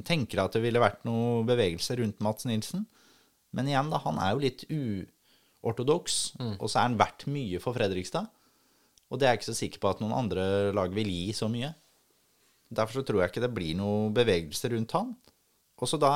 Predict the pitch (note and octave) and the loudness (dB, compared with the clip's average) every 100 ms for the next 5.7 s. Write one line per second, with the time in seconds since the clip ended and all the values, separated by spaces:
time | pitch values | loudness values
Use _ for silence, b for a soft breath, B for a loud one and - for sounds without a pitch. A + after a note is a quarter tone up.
0 | D3+ D3+ C#3 C#3+ C#3 D#3 E3 C#3 A#2+ F#2+ | 6 0 0 0 0 0 -2 0 0 0
1 | C3+ - F2+ F2+ A#2 F2 - - G2 _ | -6 -4 -2 2 2 0 -6 -10 -10 _
2 | _ _ _ _ _ - G#2 A#2 B2+ D3 | _ _ _ _ _ -8 -2 -2 -2 -2
3 | C#3+ A#2+ G#2+ G#2 - C3+ F3+ E3 C3 B2+ | 0 0 0 -2 -2 -4 -4 -4 -2 0
4 | B2 A2+ G2+ G#2+ A2 A2+ - A2+ G2+ - | 0 0 0 0 -2 -4 -6 -6 -8 -8
5 | A2 A2 A2 B2 G2+ D#3 | -6 -4 0 2 2 0